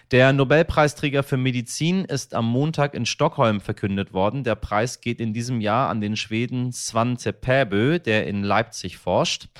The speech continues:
Er bekommt die Auszeichnung für seine Erkenntnisse zur menschlichen Evolution. Svante Pääbo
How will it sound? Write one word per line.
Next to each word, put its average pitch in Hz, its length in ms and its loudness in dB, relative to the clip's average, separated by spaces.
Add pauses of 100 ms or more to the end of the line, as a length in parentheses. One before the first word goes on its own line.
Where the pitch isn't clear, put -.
(320)
Er 104 380 2
bekommt 120 400 -2
die 123 100 0
Auszeichnung 139 640 0
für 117 280 -2
seine 113 260 0
Erkenntnisse 143 880 -2
zur 113 200 -2
menschlichen 110 680 -4
Evolution. 101 680 -4
Svante 113 400 -2
Pääbo 143 460 0